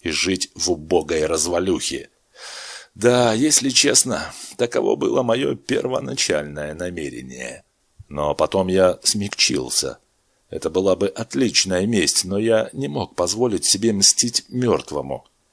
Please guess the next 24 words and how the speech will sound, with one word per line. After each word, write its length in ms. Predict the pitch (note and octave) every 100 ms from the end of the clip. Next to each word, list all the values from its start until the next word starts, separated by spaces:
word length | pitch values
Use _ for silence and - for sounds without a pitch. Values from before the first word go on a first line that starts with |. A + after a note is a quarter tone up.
| _ _ -
Еще 420 | D#2+ E2 - G2
куда 240 | G#2 G#2
ни 120 | A#2 F#2+
шло 260 | - F2+
мстить 500 | E2+ - - G#2+ - - -
кому-то 380 | F#2+ G2+ G2+ G2
до 200 | G#2+ G#2
могилы, 480 | G#2+ A#2+ A2+ E2+
но 160 | D#2+ E2+
потом... 560 | D#2+ D#2+ G2 A2+ A2+ - -
Нет 520 | G#2 F#2 D#2+ D2 -
уж. 280 | A#1 - - _ _ -
Вы 220 | - -
можете 400 | C#3+ C#3+ D3+ D3
смеяться, 640 | G3+ A3+ G3 G#2+ - F#2
но 140 | E2+ F2
я 260 | F#2+ A2
глубоко 460 | G#2 A#2 A#2 A2+ A2+
убежден. 800 | G#2 A2+ C3+ C#3+ B2+ E2+ C2 B1 _ _
Мы, 400 | - E2 E2+ D2+ -
живые, 680 | E2+ E2 D#2+ G#2+ G#2 C#2 A#1+ _ _ -
обязаны 560 | E2 F2+ E2 E2+ D#2+
помогать 480 | D#2+ E2 E2+ F#2 -
мертвым, 680 | F#2 F#2 E2 E2 E2+ D#2+ C2+